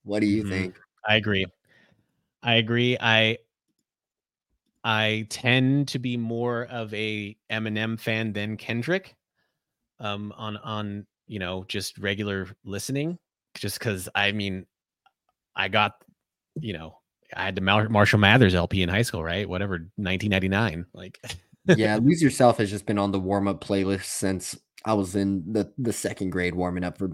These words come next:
Speaker 1: for races.
Speaker 2: Yeah.
Speaker 1: <laughs>
Speaker 2: Yep. I think that's tough draw for Kendrick going up against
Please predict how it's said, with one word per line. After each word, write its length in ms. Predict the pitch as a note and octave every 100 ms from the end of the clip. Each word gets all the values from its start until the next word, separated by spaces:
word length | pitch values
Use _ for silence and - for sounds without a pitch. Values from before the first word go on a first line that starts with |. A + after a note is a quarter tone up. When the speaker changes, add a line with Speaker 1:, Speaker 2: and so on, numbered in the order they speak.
| -
Speaker 1:
for 160 | - F#2+
races. 480 | F2+ F2+ F#2 F2+ - _ _ _ _
Speaker 2:
Yeah. 340 | B2 F#2 F2 E2+
Speaker 1:
<laughs> 60 | C#3 - _ -
Speaker 2:
Yep. 200 | G2+ F#2 -
I 40 | G#2
think 240 | A2+ G2+
that's 500 | G2+ F#2 - - - _ _ _ _ _ _ _ _ _ _ _ _ _ -
tough 160 | D#3+
draw 180 | - D#3+
for 140 | D#3
Kendrick 520 | - E3 C3+ D3 C3+ - -
going 200 | C3 C3
up 140 | B2+ B2+
against 580 | B2 A2+ A#2 - -